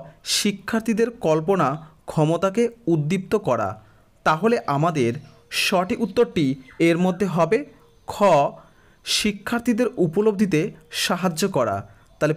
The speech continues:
পরিবেশবিদ্যা পাঠদানে শিক্ষক বাস্তব ঘটনার উদাহরণ দেন, এর কারণ হলো শিক্ষার্থীদের উপলব্ধিতে সাহায্য করা। পরের প্রশ্ন মধ্যে দেখো কি দেওয়া আছে, জনসংখ্যা বৃদ্ধির সাথে সাথে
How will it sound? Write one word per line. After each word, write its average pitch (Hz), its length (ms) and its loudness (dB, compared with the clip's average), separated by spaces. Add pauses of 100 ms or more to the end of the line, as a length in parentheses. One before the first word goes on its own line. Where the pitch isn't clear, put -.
পরিবেশবিদ্যা 190 760 0 (200)
পাঠদানে 156 520 0 (440)
শিক্ষক 208 480 -2 (220)
বাস্তব 151 360 -2 (140)
ঘটনার 208 340 0 (140)
উদাহরণ 175 380 2 (100)
দেন, 120 140 2 (460)
এর 165 80 0 (120)
কারণ 160 240 2 (100)
হলো 147 160 2 (480)
শিক্ষার্থীদের 226 720 -2 (180)
উপলব্ধিতে 190 540 2 (460)
সাহায্য 175 400 0
করা। 120 240 0 (680)
পরের 175 280 4
প্রশ্ন 254 240 0
মধ্যে 214 220 2
দেখো 185 200 0 (420)
কি 175 160 0
দেওয়া 156 200 4 (100)
আছে, 180 200 -2 (960)
জনসংখ্যা 208 800 0
বৃদ্ধির 160 400 0 (100)
সাথে 151 300 -2
সাথে 214 200 0